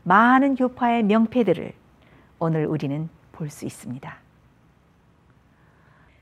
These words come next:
그런데 성경에는 매우 흥미로운 한 가지 사실이 나옵니다. 그것은 세상에 있는 수많은 교파들이 지구 역사 마지막 때에는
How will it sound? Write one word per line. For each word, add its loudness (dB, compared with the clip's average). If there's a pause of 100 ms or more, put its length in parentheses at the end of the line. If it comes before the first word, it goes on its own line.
(120)
그런데 2
성경에는 2
매우 4
흥미로운 2
한 0
가지 4
사실이 -2
나옵니다. -4 (720)
그것은 0 (300)
세상에 2
있는 2
수많은 0
교파들이 -4 (400)
지구 -2
역사 0
마지막 -6
때에는 -4